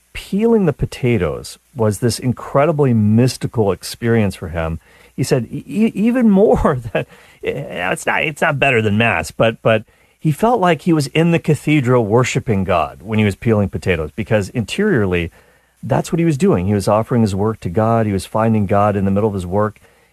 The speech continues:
And it was incredibly meaningful for him. And so just, just finding that, that hidden meaning in the ordinary every day, that's what's so crucial. And, uh, I'm not surprised to hear, uh, Father Rocky talking about things like that, because, of course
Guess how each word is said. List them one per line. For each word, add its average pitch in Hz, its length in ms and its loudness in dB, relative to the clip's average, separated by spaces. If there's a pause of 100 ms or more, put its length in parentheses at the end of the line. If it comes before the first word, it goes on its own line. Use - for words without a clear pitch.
(100)
And 123 80 0
it 123 40 0
was 123 100 -2
incredibly 127 800 0
meaningful 107 580 2
for 85 160 -10
him. 76 340 -8
And 101 140 -8
so 117 220 0
just, 127 260 -8
just - 220 -10
finding 143 560 0
that, 107 260 2
that 104 220 -4
hidden 147 440 0
meaning 113 340 2
in 90 80 0
the 90 80 -2
ordinary 98 440 0
every 101 160 -2
day, 98 300 0 (600)
that's 131 220 -2
what's 170 140 -2
so 135 300 -2
crucial. - 680 -2 (180)
And, 104 320 2
uh, 95 140 2
I'm 110 80 2
not 151 160 2
surprised 147 380 0
to 107 80 -6
hear, 98 240 0 (400)
uh, 92 180 -2
Father 104 320 0
Rocky 98 320 0
talking 98 320 -2
about 90 220 -2
things 90 240 -4
like 85 160 -4
that, 87 220 -4
because, 87 260 -8
of 82 100 -12
course 98 420 -2